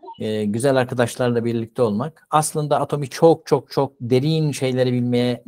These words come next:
gereksinim duyan bir model değil. Burada biraz önce bahsettiğiniz gibi ürünleri kendimizin kullanması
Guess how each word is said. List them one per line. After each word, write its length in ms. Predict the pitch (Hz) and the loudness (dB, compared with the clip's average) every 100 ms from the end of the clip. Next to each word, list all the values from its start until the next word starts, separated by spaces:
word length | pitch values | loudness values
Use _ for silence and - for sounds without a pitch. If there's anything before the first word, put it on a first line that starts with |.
| 117 104 | -8 0
gereksinim 920 | 117 113 110 - - - 120 120 107 | 2 2 -2 -12 -12 -6 -2 -2 -2
duyan 300 | 110 113 107 | -2 -2 -2
bir 160 | 104 - _ _ _ _ | -2 -6 _ _ _ _
model 520 | 110 113 110 107 90 98 | 2 4 6 4 2 0
değil. 340 | 110 98 120 - _ _ _ _ _ _ | 2 0 -4 -10 _ _ _ _ _ _
Burada 480 | 180 160 147 165 - _ _ _ _ _ _ _ _ - | -2 4 6 4 0 _ _ _ _ _ _ _ _ 4
biraz 200 | 160 151 | 4 4
önce 260 | 139 135 | 2 2
bahsettiğiniz 680 | 131 123 139 127 139 139 127 | 2 0 -4 -6 -4 -4 -4
gibi 340 | 113 117 175 170 _ _ _ _ | -4 -4 -6 -10 _ _ _ _
ürünleri 440 | 147 147 143 131 127 | -2 -2 0 0 0
kendimizin 540 | 131 127 127 120 113 | -2 -2 0 0 -2
kullanması 840 | - 120 123 123 120 - 196 208 | -2 0 2 2 0 0 -4 -4